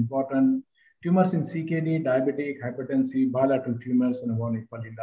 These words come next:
disease. What is important, there is no substitute for the good preoperative planning and stepwise execution of the surgery. So what do you mean by preoperative planning? As I mentioned to you in my first part of the talk, you need a three D C T scan with contrast.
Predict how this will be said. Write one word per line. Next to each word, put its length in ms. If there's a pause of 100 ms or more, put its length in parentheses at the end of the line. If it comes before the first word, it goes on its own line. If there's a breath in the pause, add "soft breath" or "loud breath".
(200)
disease. 420 (840 soft breath)
What 160
is 60
important, 580
there 160
is 60
no 160
substitute 600
for 120
the 160
good 180
preoperative 580
planning 340
and 180
stepwise 420
execution 480
of 60
the 180
surgery. 420 (580 soft breath)
So 180
what 140
do 60
you 80
mean 300
by 80
preoperative 680
planning? 300 (600)
As 120
I 60
mentioned 420
to 60
you 140
in 100
my 160 (100)
first 340
part 180
of 60
the 80
talk, 360
you 160
need 200
a 140
three 140
D 140
C 240
T 80
scan 380
with 160
contrast. 520